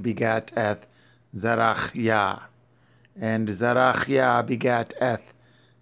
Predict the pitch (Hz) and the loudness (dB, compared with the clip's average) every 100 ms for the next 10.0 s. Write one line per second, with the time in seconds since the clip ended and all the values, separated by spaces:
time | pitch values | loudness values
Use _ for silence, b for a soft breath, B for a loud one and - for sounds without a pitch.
0 | - 113 120 123 120 113 98 - - - | -4 0 2 4 6 4 2 -6 -20 -20
1 | _ _ _ _ _ _ _ _ _ _ | _ _ _ _ _ _ _ _ _ _
2 | 110 120 127 127 127 131 135 - - 127 | -4 0 2 4 4 4 2 -4 -4 -2
3 | 120 127 120 - - 123 113 - b b | 0 0 0 -4 -2 -2 -2 -6 b b
4 | b b _ - 120 120 120 120 117 107 | b b _ -8 -4 0 2 2 2 0
5 | 104 113 107 - 123 104 _ _ _ b | -2 0 0 -2 -12 -16 _ _ _ b
6 | b b _ - 101 - 131 123 123 120 | b b _ -10 -8 -2 0 2 2 2
7 | 117 127 127 - 117 120 113 123 120 - | 2 4 2 0 -6 -6 -6 -6 -6 -8
8 | - 120 113 - b b b b _ 113 | -4 -2 -4 -10 b b b b _ -8
9 | 104 - - 117 107 95 85 - - - | -8 -10 -8 -4 -2 -2 -8 -20 -20 -20